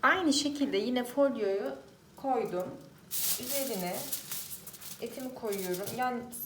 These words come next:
sarma işlemi gerçekten çok önemli. Ne kadar iyi sararsanız o kadar güzel pişecektir etiniz. Bu kısma özen göstermeyi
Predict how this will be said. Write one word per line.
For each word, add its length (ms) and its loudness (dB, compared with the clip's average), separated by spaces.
sarma 300 4
işlemi 520 8
gerçekten 600 6
çok 100 0
önemli. 420 2
Ne 100 2
kadar 360 2
iyi 400 0
sararsanız 760 -2
o 160 6
kadar 220 6
güzel 280 6
pişecektir 640 6
etiniz. 540 2
Bu 200 4
kısma 260 2
özen 300 2
göstermeyi 880 6